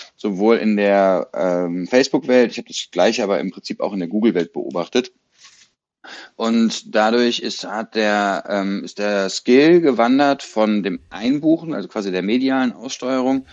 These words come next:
zur Erstellung des Contents. Und der eigentliche Hebel im Online-Marketing, laut deiner Aussage, ist dann am Ende der Content, der eigentlich das Produkt verkaufen soll. Und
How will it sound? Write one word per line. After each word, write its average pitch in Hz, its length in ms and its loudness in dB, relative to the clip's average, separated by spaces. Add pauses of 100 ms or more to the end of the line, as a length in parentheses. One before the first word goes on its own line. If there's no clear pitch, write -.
(220)
zur 107 140 -4
Erstellung 104 360 -4
des 90 140 -10
Contents. 165 500 -6 (460)
Und 110 600 -2 (300)
der 101 420 0
eigentliche 117 520 -2
Hebel 127 340 2
im 104 180 -4
Online-Marketing, 131 1120 0
laut 110 180 -4
deiner 104 300 -4
Aussage, 113 360 -6
ist - 140 -10
dann 104 80 -8
am 98 100 -8
Ende 107 480 -2
der 92 240 -4
Content, 123 720 -2
der 95 160 -2
eigentlich 104 340 -4
das - 120 -16
Produkt 95 260 -12
verkaufen 107 380 -6
soll. 180 200 -4 (640)
Und 113 500 0